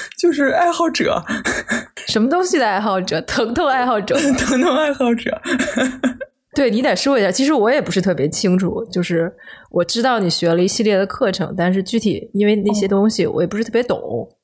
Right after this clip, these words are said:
Speaker 1: 哦，我就是自己疼的地方有点儿太多了。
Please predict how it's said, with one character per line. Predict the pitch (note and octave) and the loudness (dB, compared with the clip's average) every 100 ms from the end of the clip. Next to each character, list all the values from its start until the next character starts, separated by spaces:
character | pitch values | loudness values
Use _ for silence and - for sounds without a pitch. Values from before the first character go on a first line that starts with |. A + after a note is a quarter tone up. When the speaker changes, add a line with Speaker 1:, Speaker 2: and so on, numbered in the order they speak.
| _ _ | _ _
Speaker 1:
哦， | - G#3+ G#3 G3 F#3 F3+ F3 _ _ | -2 0 0 -2 -6 -14 -20 _ _
我 | F#3 F3 | -10 -8
就 | E3+ C4+ | -6 -6
是 | B3+ - A#3 G#3 F#3 E3 _ _ _ _ | -4 -2 0 0 -2 -8 _ _ _ _
自 | - D4+ | -4 -2
己 | - D#3 | 0 -2
疼 | - C#3+ E3+ | -2 0 2
的 | B3 B3+ - - | 2 0 -4 -2
地 | B3+ | 2
方 | B3+ G#3+ | 2 4
有 | G3 | 4
点 | A#3+ | 4
儿 | A3+ - - | 2 -2 -6
太 | - B3 | -6 -4
多 | A3 G#3+ A#3+ | 0 0 2
了。 | A#3+ - - | 2 0 -4